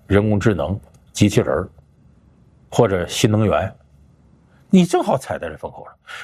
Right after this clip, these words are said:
国家几乎把资金呐、资源呐、政策倾斜全部都搁你这儿了。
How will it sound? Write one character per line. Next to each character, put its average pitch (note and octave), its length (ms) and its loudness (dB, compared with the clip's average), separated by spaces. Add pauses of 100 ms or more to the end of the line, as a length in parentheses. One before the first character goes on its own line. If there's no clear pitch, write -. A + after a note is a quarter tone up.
国 G#3 220 4
家 A3+ 160 2
几 G3+ 160 0
乎 G#3 200 -2
把 D2 280 -2
资 F3+ 280 0
金 D3+ 400 -2
呐、 G2+ 300 0
资 E3+ 340 -2
源 G2+ 360 -4
呐、 A2 280 0
政 G#3+ 280 -2
策 C3+ 160 -2
倾 D3 260 -4
斜 E2 260 -8 (180)
全 A#2+ 260 -2
部 F#3 80 2
都 C3 100 0
搁 F#2 180 -6
你 D#2+ 80 -12
这 - 80 -20
儿 - 60 -20
了。 - 100 -20